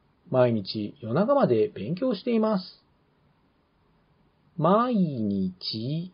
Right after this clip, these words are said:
夜中まで勉強しています。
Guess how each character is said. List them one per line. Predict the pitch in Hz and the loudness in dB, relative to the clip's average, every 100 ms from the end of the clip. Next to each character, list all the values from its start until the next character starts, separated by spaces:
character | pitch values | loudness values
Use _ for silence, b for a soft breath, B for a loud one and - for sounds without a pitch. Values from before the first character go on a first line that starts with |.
| _ _ _ _ _ _ | _ _ _ _ _ _
夜 | 113 113 113 | 0 2 2
中 | 143 196 233 233 254 254 254 | 4 4 4 -2 -2 0 2
ま | 185 127 107 | 2 2 0
で | 92 - 87 - _ _ _ _ _ _ _ _ _ _ - | -4 -4 -4 -8 _ _ _ _ _ _ _ _ _ _ 8
勉 | 131 185 208 214 214 202 | 8 8 2 0 -4 -4
強 | - 202 202 196 190 190 190 | 6 10 10 10 8 6 4
し | - - - | -4 -12 -2
て | 165 165 160 156 | 2 4 4 2
い | 151 143 | 0 -2
ま | 135 127 | 2 4
す。 | 127 | 4